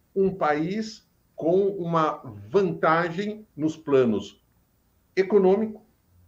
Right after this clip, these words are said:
político, diplomático e tecnológico chamado Estados Unidos da América.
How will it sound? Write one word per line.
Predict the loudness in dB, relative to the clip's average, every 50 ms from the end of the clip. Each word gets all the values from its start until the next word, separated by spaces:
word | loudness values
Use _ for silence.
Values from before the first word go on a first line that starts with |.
| _ _ _ _ -10
político, | -8 -8 -6 -8 -10 -10 -14 -20 -20 _ _ _ _ _ _ _ _ _ _
diplomático | -16 -12 -10 -4 0 0 2 2 0 -2 -2 -6 -8 -14
e | -12 -4
tecnológico | -4 -4 -4 -2 -4 -4 0 0 0 0 -2 -4 -10 -12
chamado | -6 -6 -4 -4 -4 -6 -8
Estados | -6 -4 -4 -4 -4 -6
Unidos | -12 -14 -14 -16 -16 -12
da | -10 -8
América. | -8 -8 -10 -16 -20 _